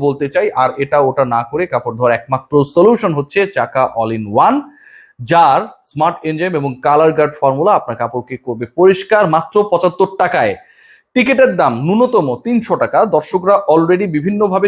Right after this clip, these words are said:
যোগাযোগের চেষ্টা করছে, কারণ বাংলাদেশের বিশ, বাইশ, চব্বিশ তারিখে খেলা তারা দেখতে চায়। যেই খেলার আগ্রহটা বাড়িয়ে দিয়েছে চব্বিশ ঘন্টা আগে বাংলাদেশে জয় পেয়েছিল শ্রীলঙ্কার বিপক্ষে সেটা,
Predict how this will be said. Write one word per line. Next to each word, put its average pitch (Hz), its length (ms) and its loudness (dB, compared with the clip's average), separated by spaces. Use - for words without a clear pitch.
যোগাযোগের 160 380 0
চেষ্টা 147 260 -4
করছে, 147 260 -6
কারণ 143 220 0
বাংলাদেশের 127 520 0
বিশ, 143 240 -6
বাইশ, 131 240 2
চব্বিশ 113 280 -10
তারিখে 113 280 -4
খেলা 107 180 2
তারা 107 180 0
দেখতে 107 220 -6
চায়। 123 200 2
যেই 226 280 4
খেলার 220 300 4
আগ্রহটা 226 360 0
বাড়িয়ে 190 220 0
দিয়েছে 202 280 -4
চব্বিশ 185 320 -4
ঘন্টা 180 200 0
আগে 151 140 -2
বাংলাদেশে 135 480 -2
জয় 127 180 2
পেয়েছিল 143 300 -6
শ্রীলঙ্কার 123 380 -6
বিপক্ষে 127 380 -4
সেটা, 147 220 2